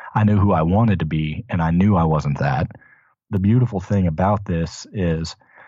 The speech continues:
until I got all of that straightened out, which took some time, um, I couldn't really be the person over here at Go Ye doing what I'm doing in a, in a legitimate and an honest way. And I'm not saying I'm,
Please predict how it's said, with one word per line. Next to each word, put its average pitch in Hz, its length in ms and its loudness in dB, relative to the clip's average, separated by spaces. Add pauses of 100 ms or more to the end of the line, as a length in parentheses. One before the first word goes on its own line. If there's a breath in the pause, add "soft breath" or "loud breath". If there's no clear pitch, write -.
(120)
until 127 380 2
I 110 100 2
got 92 320 0
all 90 280 0
of 90 100 2
that 85 200 0
straightened 80 380 -2
out, 82 240 2
which 82 260 -4
took 90 200 -2
some 76 220 -4
time, 76 460 0 (540 loud breath)
um, 80 500 2 (880)
I 107 140 2
couldn't 101 520 2
really 95 300 4
be 90 500 4 (200)
the 82 100 -2
person 90 480 0
over 82 240 0
here 90 240 2
at 82 140 0
Go 87 160 2
Ye 85 220 6
doing 85 260 4
what 82 100 2
I'm 76 140 0
doing 78 560 0 (340)
in 80 100 0
a, 80 180 2 (160)
in 82 80 -2
a 85 120 2
legitimate 82 480 2
and 80 160 2
an 80 100 4
honest 78 380 0
way. 78 340 2 (280 loud breath)
And 165 80 2
I'm 117 100 4
not 90 100 2
saying 82 300 2
I'm, 76 240 0